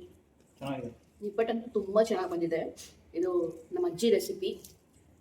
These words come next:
Speaker 2: ಯಾರು ಈ ಥರ ಮಾಡೋದು ನಾನು ನೋಡಿಲ್ಲ ಬೇರೆ ಕಡೆ ಎಲ್ಲ, ಹೊರಗಡೆಯಿಂದ ತಂದಿರೋದೆಲ್ಲ ತಿಂದಿದ್ದೀವಲ್ಲ, ಇದು ಮಾತ್ರ ಸಕ್ಕತ್ತಾಗಿರುತ್ತೆ. ಡೀಟೇಲ್ಡ್ ರೆಸಿಪಿನ ಶೇರ್ ಮಾಡಿದ್ದೀನಿ, ಒಂದೇ ಒಂದ್ಸಲ ನನಗೋಸ್ಕರ ಟ್ರೈ ಮಾಡಿಬಿಟ್ಟು ಹೇಳಿ ಹೆಂಗಿದೆ ಅಂತ ಅಂದ್ಬಿಟ್ಟು.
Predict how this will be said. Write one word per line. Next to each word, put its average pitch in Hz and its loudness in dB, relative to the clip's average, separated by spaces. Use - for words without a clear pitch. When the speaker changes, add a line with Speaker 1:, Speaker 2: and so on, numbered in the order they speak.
Speaker 2:
ಯಾರು 214 6
ಈ 269 4
ಥರ 262 6
ಮಾಡೋದು 233 6
ನಾನು 208 4
ನೋಡಿಲ್ಲ 185 4
ಬೇರೆ 180 2
ಕಡೆ 196 2
ಎಲ್ಲ, 190 0
ಹೊರಗಡೆಯಿಂದ 196 -2
ತಂದಿರೋದೆಲ್ಲ 180 -2
ತಿಂದಿದ್ದೀವಲ್ಲ, 175 0
ಇದು 202 -8
ಮಾತ್ರ 196 -2
ಸಕ್ಕತ್ತಾಗಿರುತ್ತೆ. 202 -2
ಡೀಟೇಲ್ಡ್ 240 12
ರೆಸಿಪಿನ 220 2
ಶೇರ್ 202 6
ಮಾಡಿದ್ದೀನಿ, 190 4
ಒಂದೇ 254 2
ಒಂದ್ಸಲ 233 2
ನನಗೋಸ್ಕರ 240 0
ಟ್ರೈ 190 -2
ಮಾಡಿಬಿಟ್ಟು 180 0
ಹೇಳಿ 180 0
ಹೆಂಗಿದೆ 180 -2
ಅಂತ 165 -6
ಅಂದ್ಬಿಟ್ಟು. - -12